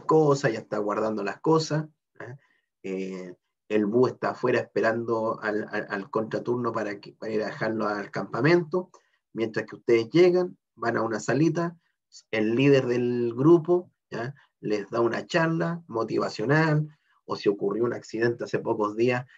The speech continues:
van a hablar de ese accidente, pero por muchas semanas, ¿ya? Para no repetir ese problema,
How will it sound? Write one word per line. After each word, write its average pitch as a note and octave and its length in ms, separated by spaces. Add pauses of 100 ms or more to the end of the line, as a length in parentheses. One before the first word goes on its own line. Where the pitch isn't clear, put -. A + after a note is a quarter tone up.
(180)
van A#2 180
a G#2+ 80
hablar A2 380
de A2+ 100
ese G#2+ 140
accidente, A2 500
pero G#2+ 200
por F#2+ 220
muchas D3 640
semanas, A#2+ 480 (340)
¿ya? A2 120
Para - 280
no C3+ 260
repetir C#3+ 460
ese C#3 220
problema, C#3+ 520